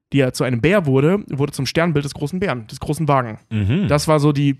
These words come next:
Speaker 1: das „Danke, dass du meine beste Freundin warst, du wirst für immer in unserem Himmel bei uns bleiben, aber
Speaker 2: Ja.
Speaker 1: du hast nichts mehr mit mir zu tun, weil du bist keine Jungfrau mehr.“ Also da ist sie schon, schon krass gewesen.
Speaker 2: Ja,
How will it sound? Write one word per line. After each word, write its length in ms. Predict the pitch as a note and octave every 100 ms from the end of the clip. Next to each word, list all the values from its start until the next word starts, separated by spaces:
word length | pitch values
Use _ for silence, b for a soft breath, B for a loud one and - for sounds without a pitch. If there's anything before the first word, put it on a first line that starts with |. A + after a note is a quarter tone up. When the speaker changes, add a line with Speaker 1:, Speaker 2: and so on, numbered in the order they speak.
| _
Speaker 1:
das 260 | - C3+ -
„Danke, 360 | C3+ C#3+ D#3 E3
dass 160 | C#3+ -
du 60 |
meine 200 | C#3 C3+
beste 260 | C3 C3 C#3
Freundin 360 | - D3 E3+ D3+
warst, 240 | D#3+ -
du 100 | C#3
wirst 160 | C#3 -
für 80 | D3+
immer 300 | - D#3 C#3
in 60 |
unserem 220 | C#3 C3 C3
Himmel 200 | E3 C3
bei 140 | B2+
uns 180 | C3 -
bleiben, 320 | B2+ A#2+ C#3+
aber 180 | - A2+
Speaker 2:
Ja. 60 |
Speaker 1:
du 60 | A2+
hast 140 | B2+
nichts 260 | C#3 E3 -
mehr 80 | D3
mit 80 | D3
mir 80 |
zu 100 | C3+
tun, 180 | B2 C#3+
weil 80 | C3+
du 60 | B2+
bist 200 | A#2+ -
keine 140 | C3
Jungfrau 280 | C3+ A#2+ G#2+
mehr.“ 200 | G2 F2 - b F3 b b b b b
Also 200 | - B2
da 100 | C3
ist 180 | C#3+ F3
sie 100 | F3
schon, 320 | - F#3 F3+ - -
schon 200 | - F#3+
krass 280 | - D3 -
gewesen. 420 | B2 A#2 A2 A#2+ -
Speaker 2:
Ja, 300 | A2 G#2+ G2